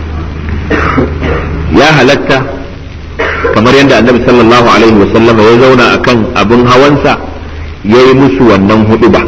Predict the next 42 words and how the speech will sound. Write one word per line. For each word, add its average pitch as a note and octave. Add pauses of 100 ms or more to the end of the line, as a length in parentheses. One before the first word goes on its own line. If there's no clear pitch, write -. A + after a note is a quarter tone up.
(1300)
Matukar A#2+
akwai B2+
abin A2
da G#2+
yake G#2
na A2
amfani G2
ne, A#2 (320)
akwai A#2
abin A2
da A2
yake G#2+ (1040)
gharad C3
ne A#2+
ja'iz, C3+
wata C3
manufa C#3
ce C3+
ta F3+
halal C#3+ (220)
ga G#2
wanda C3+
yake A#2
kan A#2
wannan G2+
abu, G2+
matukar F3
abin D3+
ba C3
zai B2
cutar A#2+
da -
dabbar G#2
ba, - (460)
ko C3
kuma C#3
yana C#3
yi B2
ne A#2+ (120)
saboda A#2+
wani D3+
abu B2+